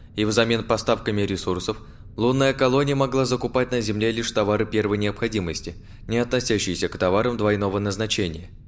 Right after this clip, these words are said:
Запрет на хождение финансовых инструментов Земной Федерации внутри колонии привело к образованию своеобразной экономической модели.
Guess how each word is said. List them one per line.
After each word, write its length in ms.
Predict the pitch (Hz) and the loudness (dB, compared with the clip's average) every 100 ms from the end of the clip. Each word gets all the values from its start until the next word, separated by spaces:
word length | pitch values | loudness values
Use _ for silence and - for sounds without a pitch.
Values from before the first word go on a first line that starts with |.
| - - - | -18 -18 -12
Запрет 500 | 92 110 107 131 143 | -4 0 2 2 0
на 60 | 143 | 0
хождение 480 | 135 113 113 123 120 | 0 -2 0 0 0
финансовых 600 | 117 110 110 117 110 113 | -2 -2 -2 -2 -2 -2
инструментов 560 | 104 101 101 104 107 | -4 -4 -2 -2 -2
Земной 260 | 95 98 101 | -2 0 -2
Федерации 560 | 98 98 95 95 92 101 | -2 0 2 2 0 -2
внутри 380 | 90 95 98 | -2 -4 -4
колонии 560 | 95 98 87 87 90 117 - - - | -2 0 0 0 -2 -6 -12 -14 -4
привело 380 | 104 104 127 | 0 4 2
к 80 | 143 | 2
образованию 520 | 147 147 127 127 127 | 2 2 2 2 2
своеобразной 640 | 135 131 117 110 113 120 127 | 0 2 2 2 0 0 -2
экономической 580 | 123 107 98 107 - 104 | -2 -2 -2 -4 -2 -2
модели. 440 | 107 101 87 80 | 0 0 0 -4